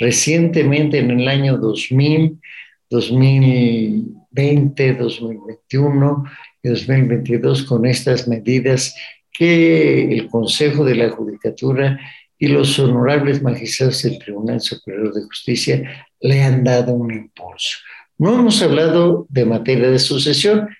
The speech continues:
en estos casos, pero voy a continuar porque me lo han pedido ustedes. Y nada más, eh, quiero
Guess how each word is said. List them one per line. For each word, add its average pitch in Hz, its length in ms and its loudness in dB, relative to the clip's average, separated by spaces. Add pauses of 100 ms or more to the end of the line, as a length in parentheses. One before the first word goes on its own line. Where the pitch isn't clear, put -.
(200)
en 123 180 0
estos 135 340 0
casos, - 540 -8 (340)
pero 185 160 0
voy 240 160 4
a 233 140 2
continuar 175 600 0
porque 143 360 0
me 131 180 0
lo 143 100 2
han 180 160 -2
pedido 135 440 0
ustedes. - 840 -6 (460)
Y 147 400 0
nada 185 280 2
más, - 600 0 (400)
eh, 131 300 0
quiero 160 580 2